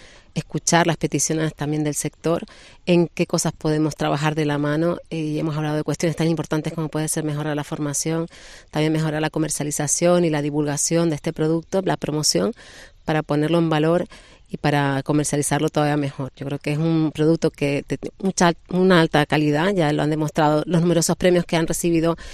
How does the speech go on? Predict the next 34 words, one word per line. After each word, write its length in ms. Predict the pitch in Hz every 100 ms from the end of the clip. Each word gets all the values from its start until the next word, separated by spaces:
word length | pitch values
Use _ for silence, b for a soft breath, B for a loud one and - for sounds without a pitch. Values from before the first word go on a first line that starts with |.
| B B B -
en 100 | 160
lugares 320 | 160 151 151
como 180 | - 180
en 60 | 170
Asturias, 460 | 139 180 185 160
¿no? 160 | 160 175
En 80 | 196
el 60 |
que 80 | 156
es 60 | 147
la 120 | 151
cuna 280 | 165 165 151
de 60 |
la 120 | 151
sidra. 400 | 151 165 160 175 185 B B B -
Bueno, 160 | 170 156
eso 140 | -
quiere 180 | 165 165
decir 280 | 165 - 156
que 60 |
estamos 360 | 156 160 160 151
produciendo 800 | - 156 160 - 156 156 151 151
una 240 | 165 151
sidra 220 | - 156
de 60 | 151
altísima 380 | 143 156 165 156
calidad, 400 | 151 147 143 147
que 80 | 160
yo 60 |
creo 100 | 151
que 80 | 151
tiene 180 | 151 151
mucho 360 | 147 175 -
futuro. 480 | 170 151 156 160 185